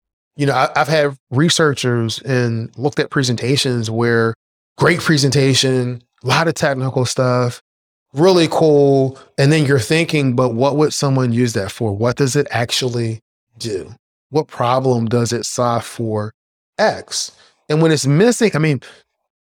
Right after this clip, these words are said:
in some ways that's okay from a research perspective, just depending on what you're actually presenting. But if you're presenting for a particular result or a call to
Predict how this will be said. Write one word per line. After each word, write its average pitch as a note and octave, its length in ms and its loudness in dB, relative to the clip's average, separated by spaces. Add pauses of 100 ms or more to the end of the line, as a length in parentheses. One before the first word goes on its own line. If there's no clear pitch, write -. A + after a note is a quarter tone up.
(120)
in D3+ 120 0
some C4+ 300 0
ways G#3+ 180 4
that's F3+ 240 -2
okay D#3 460 0
from C#3+ 160 -2
a B2+ 40 2
research C#3+ 400 0
perspective, B2 540 -2
just C3 180 -2
depending C#3+ 380 0
on B2 380 0 (560)
what C3 280 2
you're B2+ 140 0
actually A#2+ 380 -2
presenting. G2+ 500 -2 (680)
But C3+ 320 0
if C3+ 240 2
you're G#3+ 240 4
presenting D3 720 0
for C3 680 0 (580)
a C#3 120 2
particular D3+ 680 -2
result B2 600 0
or B2 180 2
a - 20 -8
call D3 340 2
to - 140 -4